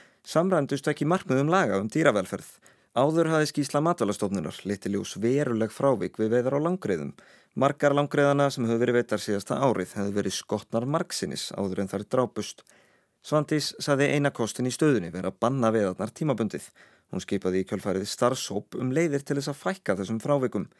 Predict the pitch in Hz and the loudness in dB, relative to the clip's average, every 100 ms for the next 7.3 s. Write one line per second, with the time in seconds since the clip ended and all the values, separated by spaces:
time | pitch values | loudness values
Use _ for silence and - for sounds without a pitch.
0 | _ _ _ _ _ - 139 143 160 143 | _ _ _ _ _ -6 -4 -2 0 0
1 | 147 151 147 - - 139 135 139 139 123 | 0 2 2 0 0 4 4 4 2 2
2 | 95 101 117 123 151 - - - - - | 2 2 2 0 -4 -6 -6 -8 -10 -20
3 | - - - 90 92 - - 120 139 - | -20 -10 -4 -2 -2 -6 -4 -4 -4 0
4 | 107 104 95 - 95 104 - _ _ - | 0 0 -4 -2 -2 -4 -8 _ _ -4
5 | 147 139 139 185 185 110 104 120 143 156 | -2 -2 -2 -4 2 2 2 0 0 0
6 | 113 92 98 - - _ - 156 147 147 | 0 -4 -8 -14 -20 _ -2 -2 2 2
7 | 147 151 | 2 2